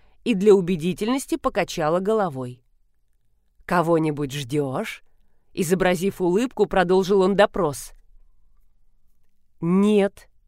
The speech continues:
вновь без всякого энтузиазма ответила я и добавила: «А вот тебя ждут»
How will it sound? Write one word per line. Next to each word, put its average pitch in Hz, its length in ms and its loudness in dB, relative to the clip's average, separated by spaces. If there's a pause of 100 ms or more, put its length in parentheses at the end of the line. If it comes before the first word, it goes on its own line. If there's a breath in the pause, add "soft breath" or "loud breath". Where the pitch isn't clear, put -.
(300)
вновь 196 560 2
без 156 220 -10
всякого 156 440 -2
энтузиазма 175 680 0
ответила 170 420 -2
я 143 340 -4
и 269 100 -6
добавила: 143 760 -2 (800)
«А 170 100 0
вот 165 240 -2
тебя 190 380 0
ждут» 160 500 -8